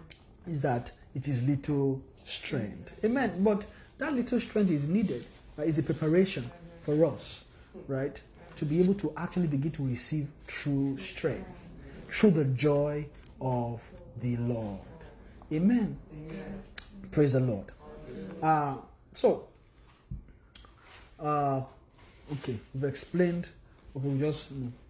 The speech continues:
Speaker 1: I'm com-, I, I was coming from summary, and I'm, uh, perhaps moving into the message.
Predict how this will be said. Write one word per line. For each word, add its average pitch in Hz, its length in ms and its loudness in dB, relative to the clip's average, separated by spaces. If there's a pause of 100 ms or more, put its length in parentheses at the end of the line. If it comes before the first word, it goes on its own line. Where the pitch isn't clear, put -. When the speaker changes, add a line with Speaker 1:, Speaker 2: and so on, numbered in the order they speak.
(200)
Speaker 1:
I'm 131 140 -6
com-, - 240 -10
I, 139 60 0
I 135 180 2
was 131 180 2
coming 175 280 0
from 131 340 0
summary, 156 460 -2 (720)
and 123 80 -2
I'm, 113 220 -4 (240)
uh, - 20 -8
perhaps 139 440 -6
moving 139 200 4
into 131 160 2
the 123 100 0
message. 123 520 -2